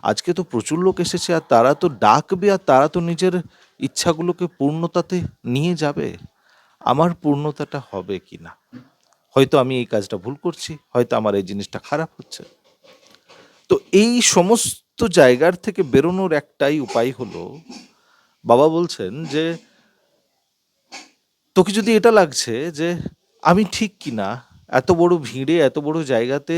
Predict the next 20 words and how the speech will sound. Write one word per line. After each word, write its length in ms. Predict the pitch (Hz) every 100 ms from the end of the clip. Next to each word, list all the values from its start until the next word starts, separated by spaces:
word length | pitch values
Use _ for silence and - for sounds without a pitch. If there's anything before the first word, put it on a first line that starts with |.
| 160
যেখানে 360 | 131 - 143 151
প্রচুর 340 | - 160 185 175
লোক 200 | 165 170
একই 280 | 147 147 214
পথে, 340 | 196 143 - 117
একই 280 | 117 - 247
মতে 280 | 113 95
হাঁটছে, 340 | 101 92 - 160
তুই 200 | - 180 180
ঠিক 160 | 156 -
কিনা, 260 | 104 82 92 - _ _ -
যদি 140 | 135
এই 100 | 143 175
মনে 220 | 151 139
প্রশ্ন 300 | 131 123 -
উঠছে, 340 | 110 95 - 120 147 _ - -
তাহলে 240 | _ 196 185 - _ _ -
একবার 400 | 135 - 131 202
অন্তত 320 | 214 220 226 226 185
প্রশ্ন 280 | 180 -